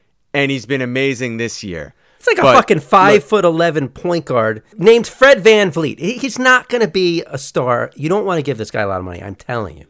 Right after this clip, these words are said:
Speaker 1: No. What, what'll happen if you do is you're gonna, you, in a few years from now and ten years from now,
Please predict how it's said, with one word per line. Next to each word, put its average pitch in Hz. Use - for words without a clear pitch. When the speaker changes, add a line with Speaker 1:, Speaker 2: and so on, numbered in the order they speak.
Speaker 1:
No. 127
What, 117
what'll 131
happen 147
if 135
you 123
do 143
is 120
you're 131
gonna, 127
you, 131
in 120
a 113
few 156
years 165
from 175
now 180
and 123
ten 196
years 143
from 113
now, 82